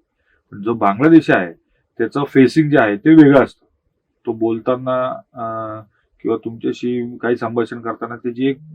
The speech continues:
शैली जी असते ती वेगळी, म्हणजे आपली, अं, गावठी शैली आणि, अं, शहरी शैली ही जी असते तशी शैली आहे. आणि त्यांच्यात एक आता असं आलंय की त्यांनी आपली हिंदू संस्कृती, हिंदू, हिंदू कल्चर जे आहे ते आत्मसात करायला सुरुवात केलं.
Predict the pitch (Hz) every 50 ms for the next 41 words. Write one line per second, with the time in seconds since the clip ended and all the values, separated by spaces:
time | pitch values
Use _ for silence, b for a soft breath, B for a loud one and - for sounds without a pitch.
0 | - - - - 135 127 135 147 151 151 156 - - - 151 131 147 139 127 113
1 | 107 101 101 104 123 120 120 131 139 139 139 b b b b b _ _ - 110
2 | 110 110 107 101 101 104 104 107 110 110 107 160 160 - 156 143 143 151 156 160
3 | 147 139 147 156 156 160 - _ _ _ 139 127 123 127 123 - 143 139 139 143
4 | 147 127 123 110 101 98 101 107 131 131 131 143 131 - - 151 151 160 131 135
5 | 135 113 104 92 90 85 82 _ _ _ _ _ _ _ _ _ _ _ _ -
6 | 123 135 139 131 139 135 135 139 135 190 180 180 185 165 165 156 - 170 160 151
7 | - 175 143 123 127 131 143 151 143 156 147 160 165 156 156 170 175 143 127 135
8 | 151 156 180 170 180 175 165 151 - - 151 147 - 117 98 80 - _ - 101
9 | 107 127 135 143 139 135 123 113 127 143 156 - 151 139 135 151 147 135 131 104
10 | 95 - _ - 151 143 139 - 156 147 151 151 - - 135 123 123 110 110 101
11 | 95 - - - 80